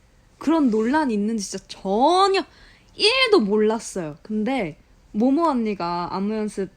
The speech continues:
하는 날에 저한테 "다현아!" 이러면서 막 얘기를 꺼내는 거예요. 그래가지고 "아, 그런 일 있었구나." 와,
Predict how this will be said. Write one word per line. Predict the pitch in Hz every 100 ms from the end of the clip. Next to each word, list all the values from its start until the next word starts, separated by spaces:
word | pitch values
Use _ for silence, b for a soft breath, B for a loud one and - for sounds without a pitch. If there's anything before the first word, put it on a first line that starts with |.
| _ _ - - _ _ _ _ _ -
하는 | 285 302 285
날에 | 220 185 180 180 180 175
저한테 | - 190 190 175 160 b -
"다현아!" | - 302 440 523 554 330 196 B B -
이러면서 | 285 330 285
막 | 233
얘기를 | 226 240 302 277
꺼내는 | 339 392 508 403
거예요. | 285 285 214 220 269 285 208 180 175 b b b b
그래가지고 | - 294 269 254 220 240 381 453 _ _ - - - _ _ - -
"아, | 220
그런 | - 247 262
일 | 208
있었구나." | 185 - - 254 262 208
와, | 214 247 214 180 170